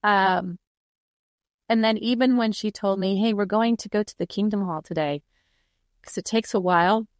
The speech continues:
You don't just, they just don't let you go. It takes a, it probably takes six months to a year.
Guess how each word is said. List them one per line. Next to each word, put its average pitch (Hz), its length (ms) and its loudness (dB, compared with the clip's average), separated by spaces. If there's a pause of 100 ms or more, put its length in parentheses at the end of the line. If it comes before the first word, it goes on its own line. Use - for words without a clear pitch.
(120)
You 214 120 -2
don't 208 160 2
just, - 260 -10
they 180 100 2
just 208 220 2
don't 185 120 -2
let 185 200 -2
you 170 60 -4
go. 160 360 -2
It 185 80 -12
takes - 300 -6
a, - 420 -4
it - 140 -6
probably 202 280 -2
takes - 280 -6
six - 280 -10
months 165 340 -6
to - 140 -14
a - 100 -14
year. 156 240 -12